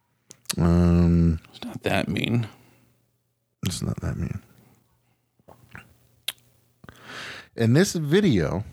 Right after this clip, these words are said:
Speaker 1: a person or perhaps a ghost stands on Cinderella's castle enjoying the nightly fireworks.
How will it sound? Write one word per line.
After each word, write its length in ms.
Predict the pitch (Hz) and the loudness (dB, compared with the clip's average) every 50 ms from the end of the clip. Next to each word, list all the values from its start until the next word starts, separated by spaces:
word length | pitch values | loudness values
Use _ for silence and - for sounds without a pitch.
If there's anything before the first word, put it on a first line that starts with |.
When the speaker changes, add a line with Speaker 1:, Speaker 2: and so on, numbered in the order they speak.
| - - _ _ _ _ _ - | -20 -20 _ _ _ _ _ -4
Speaker 1:
a 80 | 117 - | -4 -4
person 640 | - - - - 240 220 190 - - 95 87 87 - - | -2 -2 -2 0 0 0 0 0 2 2 2 0 0 0
or 180 | 107 139 160 | 2 0 2
perhaps 420 | 160 - 147 127 147 147 151 - - | 2 2 0 2 2 2 2 2 0
a 60 | 110 | -2
ghost 840 | 95 95 95 - - 110 147 147 131 85 - - - - - - - _ _ _ _ _ _ _ _ | -2 -2 -6 -2 0 2 2 2 2 0 -2 -6 -8 -8 -8 -10 -14 _ _ _ _ _ _ _ _
stands 680 | - - - - - - 127 123 139 156 185 196 190 170 | -8 -6 -6 -4 -2 0 2 2 4 4 4 2 2 4
on 180 | 151 131 110 101 | 4 4 2 2
Cinderella's 720 | - - - 151 151 175 175 160 160 156 139 113 95 - | 0 0 0 2 4 4 4 4 4 4 4 4 2 0
castle 720 | - - - - 190 233 247 - - - 85 85 80 - - - - - - _ - - _ _ _ _ _ _ _ _ - _ _ _ - _ - - | -2 -6 -2 2 2 2 2 2 2 2 2 2 2 -2 -4 -8 -20 -20 -20 _ -20 -20 _ _ _ _ _ _ _ _ -20 _ _ _ -20 _ -10 -2
enjoying 460 | - 104 104 101 95 98 104 120 143 | 2 2 2 4 4 4 4 6 4
the 80 | 147 135 | 4 4
nightly 280 | 113 98 92 85 120 | 4 4 4 4 2
fireworks. 720 | 127 - - - 160 180 190 156 92 80 - - - - - | 0 0 0 2 4 4 4 4 2 0 -2 -6 -12 -14 -14